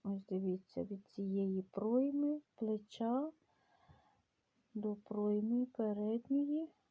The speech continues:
йде іде, іде, і ось до цієї пройми передньої іде так, як три, а далі щось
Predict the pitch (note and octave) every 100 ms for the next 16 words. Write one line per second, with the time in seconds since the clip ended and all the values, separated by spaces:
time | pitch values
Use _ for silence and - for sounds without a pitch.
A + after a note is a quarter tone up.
0 | _ _ _ _ _ _ _ _ _ A3
1 | A3 - A#3 B3 C4+ - _ _ - A3+
2 | G#3+ A#3 A#3 - A3 G#3+ A#3+ B3 _ _
3 | _ - A3 A3+ A3+ - - A3 A#3 A#3
4 | - - _ _ _ _ _ _ _ _
5 | _ G#3+ G#3 G#3+ G#3+ - _ _ _ _
6 | - G#3+ G#3+ G#3+ G#3 G3+ - G#3+ G3+ G3
7 | G3 - G3+ A#3+ B3+ B3+ A#3 G#3+ G#3 A3
8 | A3 G#3 G#3 G#3+ G#3 - - A3+ G#3+ F#3+
9 | _ _ _ _ _ _ _ _ - G3
10 | G#3 G#3+ G#3+ G3+ - G3 -